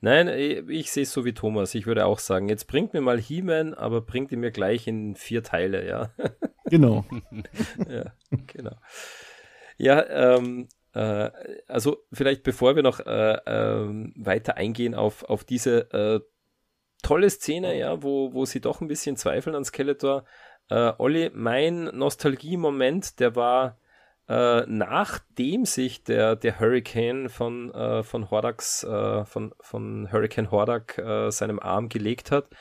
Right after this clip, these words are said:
Speaker 1: äh, war das Summen und Brummen der Bienen, <laughs> wie sie dann weiterkämpfen und man im Hintergrund einfach diese Bienen und, und, und Wespen summen hört. Da hab, das hat, hab ich mich zurückerinnert,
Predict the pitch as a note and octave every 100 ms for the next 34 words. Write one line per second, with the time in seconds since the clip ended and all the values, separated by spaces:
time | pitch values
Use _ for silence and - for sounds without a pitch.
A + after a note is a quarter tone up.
0 | - - - - _ A2+ A2+ G#2+ C#3 G2
1 | C3+ - - B2+ - - - - C#3+ F#3+
2 | F3+ - B2+ A2+ G#2+ C3 G3 D3+ A#2 A2+
3 | - E3+ C#3+ A#2 F#3 - - - C#3+ -
4 | - C3 G#2+ A#2+ - A#2+ - A#2+ - -
5 | C3+ - - - - A#2+ A2+ B2+ A#2+ D#3+
6 | - C3 - B2+ D#3+ - G#2 - F#2+ -
7 | C#3+ - C#3 - D#3 C3 C3 B2 A2+ A#2+
8 | A#2 A#2 G#2+ B2+ - A#2+ A2 G#2+ G#2 A2
9 | - - - - - G#2 A#2 - - A#2
10 | C3+ - A2 F#2 A#2 C3 D#3+ D3+ A#2+ -
11 | C3 C3+ B2 B2 C3 B2 -